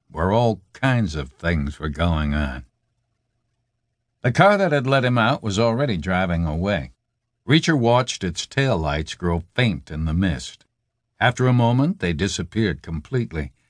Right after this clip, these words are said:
and the world went quiet and still. Just for a minute. Then another car showed up, brisk and confident, like it knew where it was going.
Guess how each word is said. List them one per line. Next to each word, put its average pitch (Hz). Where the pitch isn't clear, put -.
and 80
the 87
world 104
went 90
quiet 95
and 76
still. 123
Just 92
for 78
a 76
minute. 90
Then 131
another 143
car 73
showed 76
up, 67
brisk -
and 78
confident, 73
like 90
it 82
knew 113
where 80
it 90
was 76
going. 92